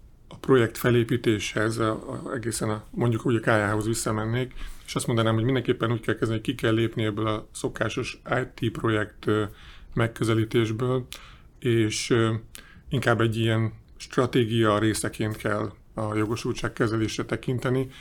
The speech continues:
hiszen ez olyasmi, amiről mindig is, ö, tehát ennek sose lesz úgy vége, hogy mostantól kezdve ezzel nem kell foglalkoznom. Ez egy ilyen, ö, folyamatos történet, és azért is igényli azt, hogy, ö, hogy egy stratégia mentén kezeljük,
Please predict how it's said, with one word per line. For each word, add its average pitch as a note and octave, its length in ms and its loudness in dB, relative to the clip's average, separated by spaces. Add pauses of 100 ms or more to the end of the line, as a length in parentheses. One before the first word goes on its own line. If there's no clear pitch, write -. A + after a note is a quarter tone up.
(120)
hiszen A#2+ 200 0
ez A#2+ 140 2
olyasmi, B2+ 600 2
amiről A#2 400 2
mindig A#2 360 2
is, - 300 -8 (160)
ö, A2 60 0
tehát G#2 440 0
ennek B2 140 2
sose D3+ 200 4
lesz A#2 180 4
úgy A#2 260 -2
vége, A2 260 4
hogy G#2+ 180 2
mostantól A2 460 -2
kezdve A2 320 0
ezzel G2+ 220 -2
nem G#2 140 -2
kell - 180 -4
foglalkoznom. B2+ 760 0 (360)
Ez A#2 180 2
egy A#2+ 160 2
ilyen, B2 260 0
ö, A#2+ 160 0 (420)
folyamatos A2 560 4
történet, A#2 500 0
és A2+ 100 -4
azért A2+ 400 0
is A#2 160 -2
igényli A2 420 -2
azt, G#2+ 260 -6
hogy, G#2+ 240 -2
ö, G#2+ 180 0 (1040)
hogy G#2+ 280 2
egy G#2 240 2
stratégia A2 500 0
mentén G#2+ 360 -2
kezeljük, C3+ 600 2